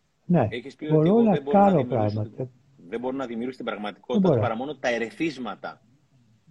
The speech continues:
Speaker 2: Ε,
Speaker 1: Ναι.
Speaker 2: και
Speaker 1: Και το
Speaker 2: τώρα
Speaker 1: ίδιο
Speaker 2: Πες το,
Speaker 1: Πες το.
Speaker 2: πες το, Ηλία μου.
Speaker 1: Και ο άλλος ερεθίσματα σε μένα. Δεν μπορεί ο άλλος να δημιουργήσει την ευτυχία μου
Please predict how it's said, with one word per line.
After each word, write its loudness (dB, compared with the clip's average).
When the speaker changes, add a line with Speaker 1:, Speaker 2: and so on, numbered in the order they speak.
Speaker 2:
Ε, -6
Speaker 1:
Ναι. 0
Speaker 2:
και -8
Speaker 1:
Και -2
το -6
Speaker 2:
τώρα 4
Speaker 1:
ίδιο 0
Speaker 2:
Πες -18
το, -12
Speaker 1:
Πες -2
το. -14
Speaker 2:
πες -10
το, -12
Ηλία -12
μου. -20
Speaker 1:
Και 0
ο 6
άλλος 2
ερεθίσματα 0
σε -2
μένα. 4
Δεν 2
μπορεί 4
ο 6
άλλος 2
να 0
δημιουργήσει 0
την -2
ευτυχία 0
μου -6